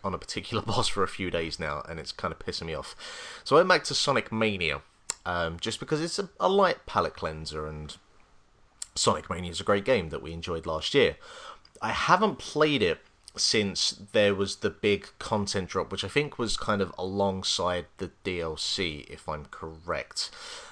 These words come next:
Um, which means that I haven't played with all of the changes, uh, and this was even before I actually purchased the, the D L C for Sonic Mania Plus.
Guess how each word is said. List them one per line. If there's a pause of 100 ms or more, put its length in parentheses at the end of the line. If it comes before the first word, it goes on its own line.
(200)
Um,
which
means
that
I
haven't
played
with
all
of
the
changes,
uh,
and
this
was
even
before
I
actually
purchased (100)
the, (220)
the
D
L
C
for
Sonic
Mania
Plus.